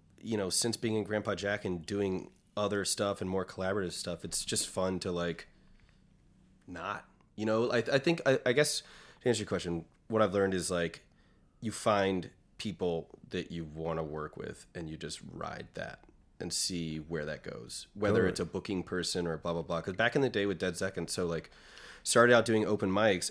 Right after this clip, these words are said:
Speaker 1: and then started doing through these booking people, which are essentially, like, a, a form of, like,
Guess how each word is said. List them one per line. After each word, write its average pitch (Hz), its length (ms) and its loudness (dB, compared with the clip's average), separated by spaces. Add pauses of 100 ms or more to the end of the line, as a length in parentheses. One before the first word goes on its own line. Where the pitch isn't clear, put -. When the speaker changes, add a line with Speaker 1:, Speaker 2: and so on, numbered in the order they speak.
Speaker 1:
and 113 100 2
then 120 240 6
started 131 600 4
doing 117 320 4
through 117 160 -4
these 98 200 -4
booking 123 380 4
people, 92 360 -2
which 92 200 -2
are 92 120 0
essentially, 104 720 2
like, 85 400 -2
a, 92 180 -2
a 98 80 -4
form 95 380 -2
of, 87 100 -2
like, 87 220 -2